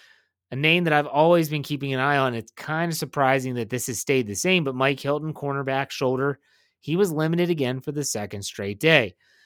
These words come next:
So if you're trying to draw some conclusions with Mike Hilton, if you think back to last week where he missed Wednesday,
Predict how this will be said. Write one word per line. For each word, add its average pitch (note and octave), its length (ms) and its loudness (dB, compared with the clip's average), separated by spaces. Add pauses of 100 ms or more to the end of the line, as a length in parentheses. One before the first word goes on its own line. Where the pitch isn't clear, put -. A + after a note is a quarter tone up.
(120)
So D3 100 -2
if C3+ 60 0
you're C3+ 80 0
trying F3+ 360 4
to E3 60 0
draw D#3+ 320 2
some D3 180 -6
conclusions D#3 720 0
with A2+ 100 -2
Mike C#3 280 0
Hilton, D3 340 -4
if G#2+ 120 -6
you G#2+ 100 -8
think D3 220 -6
back C#3 200 0
to C3+ 100 -4
last C3 340 0
week C3 260 -2
where A#2 100 -2
he G#2 120 -4
missed C#3+ 360 -2
Wednesday, C3 640 0